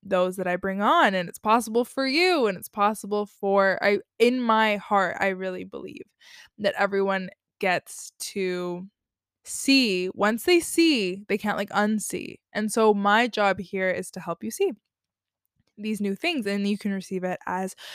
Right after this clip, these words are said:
you want. And so today's conversation precedes the topic of community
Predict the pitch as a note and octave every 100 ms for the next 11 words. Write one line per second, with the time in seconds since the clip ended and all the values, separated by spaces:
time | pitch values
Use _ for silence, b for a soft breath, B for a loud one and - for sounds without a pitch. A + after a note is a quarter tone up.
0 | B - G#3 G#3 G3 F#3+ F#3+ - - A3
1 | A3 A3+ G#3+ A#3+ G3+ G3+ A#3 A#3+ C#4 C#4+
2 | D4 - b b - C4 A#3 A#3 - A#3
3 | A3+ - A#3+ A3+ G#3+ - - A#3+ A3+ -
4 | A3+ G#3+ A3 G#3+ G3 - - b b b
5 | b G#3 F#3+ G#3+ G#3 G3+ G3 F#3 - _
6 | - G#3+ A3 - C#4+ - - G3+ G#3 G#3
7 | G3+ G3 - _ _ _ - A3 A3+ A#3
8 | G3+ F3 - -